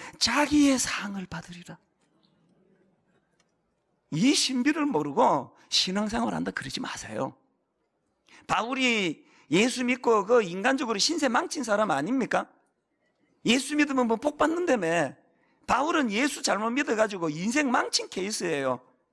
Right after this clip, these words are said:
죽을 때까지 고생하고 장가도 못 가고 마지막에는 목이 베어 참수당해 죽은 사람이 바울이에요. 그런데 바울은 자기의 그 고난을 어떻게 이해를 하느냐? 골로새서 일 장 이십사 절을 보십시오. "나는 이제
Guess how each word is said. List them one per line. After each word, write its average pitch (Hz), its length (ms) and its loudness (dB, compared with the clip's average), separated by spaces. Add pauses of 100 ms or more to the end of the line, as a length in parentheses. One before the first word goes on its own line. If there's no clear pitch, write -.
(400)
죽을 381 380 2
때까지 247 400 -2
고생하고 208 640 -2
장가도 233 420 -2
못 190 220 -8
가고 202 380 2 (160)
마지막에는 247 580 -2
목이 359 360 0
베어 180 300 2 (200)
참수당해 320 640 -2
죽은 233 260 -2
사람이 156 320 0
바울이에요. 151 540 -2 (280)
그런데 381 340 0
바울은 190 600 0 (180)
자기의 339 460 0
그 254 140 -6
고난을 226 480 0 (140)
어떻게 - 380 -2
이해를 330 480 4
하느냐? 247 480 2 (200)
골로새서 262 500 0
일 208 80 -6
장 226 160 0
이십사 196 380 -2
절을 208 220 0
보십시오. 139 440 -4 (320)
"나는 247 420 6
이제 160 460 2